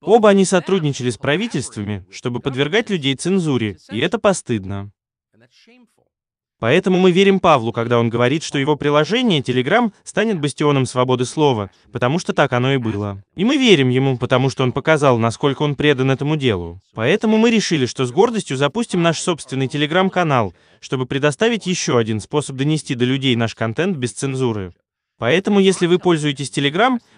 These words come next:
мы просим вас подписаться на наш новый канал, выполнив поиск по имени пользователя, указанному ниже. Для нас большая честь делать это. Мы вернемся к нашему разговору с Павлом Дуровым.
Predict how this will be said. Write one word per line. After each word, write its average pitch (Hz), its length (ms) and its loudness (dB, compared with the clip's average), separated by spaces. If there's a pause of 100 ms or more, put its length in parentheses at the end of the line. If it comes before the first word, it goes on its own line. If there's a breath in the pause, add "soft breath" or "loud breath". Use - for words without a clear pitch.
мы 156 120 -2
просим 214 340 0
вас 156 140 2
подписаться 196 560 -2
на 175 140 2
наш 165 220 0
новый 131 200 0
канал, 151 400 2
выполнив 175 540 -2
поиск 185 340 4
по 127 100 0
имени 131 260 2
пользователя, 156 600 0
указанному 151 540 0
ниже. 107 440 -2 (140)
Для 131 220 0
нас 226 180 2
большая 202 440 2
честь 123 280 -2
делать 110 320 -2
это. 87 300 -12 (200)
Мы 202 160 0
вернемся 226 460 0
к - 60 -14
нашему 160 320 -2
разговору 156 460 0
с - 60 -10
Павлом 113 380 -2
Дуровым. 95 500 -4